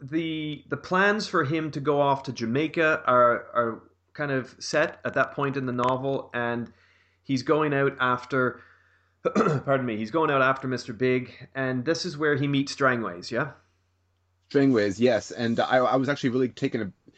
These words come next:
Speaker 2: I guess it's because of this, of reading the, uh, seeing the Bond films before reading the books. This really took me aback because Strangways is the,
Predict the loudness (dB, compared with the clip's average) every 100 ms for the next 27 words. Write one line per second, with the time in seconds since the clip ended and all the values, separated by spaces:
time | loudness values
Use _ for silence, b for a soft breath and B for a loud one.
0 | B B B 0 0 0 0 2 0 0
1 | -6 -6 -2 2 4 4 2 -2 -6 -8
2 | -8 -4 -2 -2 -2 0 0 0 0 -2
3 | -4 -6 -4 -4 -2 -2 -4 -4 -2 -2
4 | -4 -14 b b b -2 2 4 4 0
5 | -2 0 0 0 -2 -4 -6 -4 -4 -4
6 | -2 2 2 2 0 -4 -4 -2 -2 -6
7 | -6 -6 -8